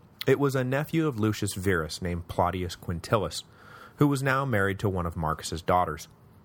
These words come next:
Quintilis would eventually serve as an advisor to the Emperor Commodus,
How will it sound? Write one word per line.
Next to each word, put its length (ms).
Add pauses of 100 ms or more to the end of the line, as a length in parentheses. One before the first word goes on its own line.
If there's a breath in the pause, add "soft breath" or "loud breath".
(920 loud breath)
Quintilis 560
would 80
eventually 420
serve 400
as 140
an 80
advisor 580
to 100
the 140
Emperor 380
Commodus, 560